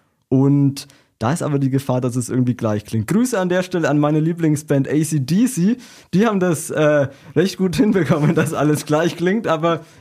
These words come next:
ich mein, ähm, so kann man sich auch eine Fanbase aufbauen. Naja, und auch ein wichtiger Punkt zu früher, wie damals Alben eben vermarktet wurden, ist ja, dass die einzige Möglichkeit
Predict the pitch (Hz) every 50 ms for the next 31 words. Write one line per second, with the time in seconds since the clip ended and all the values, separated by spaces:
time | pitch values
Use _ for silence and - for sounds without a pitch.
0 | - - - 147 151 151 156 160 156 151 - 143 143 143 147 147 135 143 - -
1 | - 127 139 139 143 156 156 147 139 147 131 131 - 139 143 139 123 - - 117
2 | 120 123 113 117 113 110 - - 120 123 120 117 - - 113 107 107 107 101 -
3 | - _ _ _ _ _ _ - 139 147 143 123 107 98 120 - _ _ - 147
4 | 156 160 151 - - - _ _ _ _ - 123 147 190 208 - - 202 208 208
5 | 202 196 160 143 165 196 - - - 202 185 190 190 185 - - 175 185 214 247
6 | 247 - - _ _ _ _ _ _ _ _ - 147 143 143 143 143 143 139 139
7 | - - - - - - - 165 185 180 147 123 110 123 120 113 120 110 117 135
8 | 147 135 131 131 - - - 110 120 131 135 113 113 123 123 117 120 113 113 113
9 | 113 156 175 - 113 101 101 110 107 113 123 147 175 - - _ _ _ _ _
10 | _ _ _ _ _ _ 139 135 139 - - 165 160 165 170 160 143 127 127 131
11 | 131 - - - - 123 - - 123 143 139 - 165 160 156 143 135 139 147 -
12 | 175 170 160 - - - - 143 147 156 170 175 - -